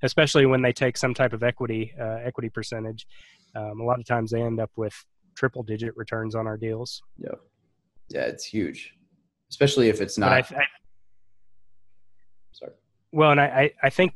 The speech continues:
Speaker 1: that knowing the difference between when you can pay, um, you know, when you can pay those high returns on, on an investment,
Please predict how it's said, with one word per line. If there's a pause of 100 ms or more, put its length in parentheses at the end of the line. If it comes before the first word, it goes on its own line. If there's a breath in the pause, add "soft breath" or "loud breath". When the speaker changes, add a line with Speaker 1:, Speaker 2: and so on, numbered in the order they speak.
(200)
Speaker 1:
that
knowing
the
difference
between (320)
when
you
can
pay, (200)
um, (360)
you
know,
when
you
can
pay
those
high
returns (420 loud breath)
on,
on
an
investment,